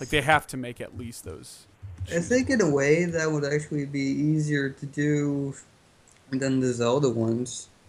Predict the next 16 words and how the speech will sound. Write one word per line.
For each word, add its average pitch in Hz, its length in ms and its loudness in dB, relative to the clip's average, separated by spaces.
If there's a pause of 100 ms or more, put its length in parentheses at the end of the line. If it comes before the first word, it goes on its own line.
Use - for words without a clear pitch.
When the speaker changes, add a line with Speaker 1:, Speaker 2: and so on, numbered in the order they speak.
(1600)
Speaker 2:
Like, 147 340 2
I 170 120 8
think 214 220 8
there's, 185 220 8
like, 156 300 6
re-, 147 360 6
less 143 400 4
that 139 260 -4
you 143 100 2
would 139 180 0
need 139 300 0
to 131 100 -4
redesign 120 1000 2 (1000)
than 131 160 2
the 127 60 2
Zeldas. 123 600 -2